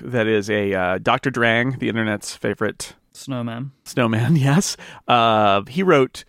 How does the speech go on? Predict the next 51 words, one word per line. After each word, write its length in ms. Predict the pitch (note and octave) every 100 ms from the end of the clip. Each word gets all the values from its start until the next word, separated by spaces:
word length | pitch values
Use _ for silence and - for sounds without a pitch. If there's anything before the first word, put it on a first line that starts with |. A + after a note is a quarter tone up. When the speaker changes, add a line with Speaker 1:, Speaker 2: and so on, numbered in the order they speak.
| _
Speaker 1:
'cause 140 | - C#3
so 120 | D3
he 100 | D3
flies 280 | D#3 C#3+ B2+
a 40 | B2
lot 160 | A#2+
out 120 | A2+
of 60 | G#2+
Midway 280 | A2+ A2+ G#2
Airport, 340 | G#2 - G#2+
which 160 | G2+ -
is 140 | G2+ F#2+
a, 200 | F#2+ F#2
in 180 | -
Chicago, 480 | G#2 - G2+ G2 G2
which 160 | F#2 -
is 120 | G2
a 40 |
Southwest 640 | F#2+ - F#2 G#2 F2+ - - -
Airlines 560 | F#2 F2+ F2 F2+ F#2 -
airport. 380 | F2 - F2+
And 100 | -
I 120 | D#2 A2+
fly 220 | A#2 G2
a 80 | F#2
lot 200 | F2+ F2+
of 80 |
Southwest 520 | - E2+ - F#2+ E2 -
out 100 | F#2
of 80 |
San 120 | - E2+
Francisco 360 | F#2 A2+ -
and 80 | B2
Oakland. 340 | F#3 - F#2+ - - - - -
And 120 | -
he 100 | B2+
wrote 200 | F3 D#3+
a 40 | C#3
script 400 | - D#3+ D3 -
that's 160 | A2
great 220 | - B2+ -
'cause 140 | A#2
Southwest, 460 | C#3 A#2+ C3+ A#2+ -
you 60 |
have 60 | A2
to 60 | -
check 260 | - A#2 A#2+
in 280 | A2+ G#2+ G#2 - - - -
twenty-four 360 | - C3 C3
hours 220 | A2+ A2 G#2+
before 560 | G#2+ - G#2+ G2+ G2+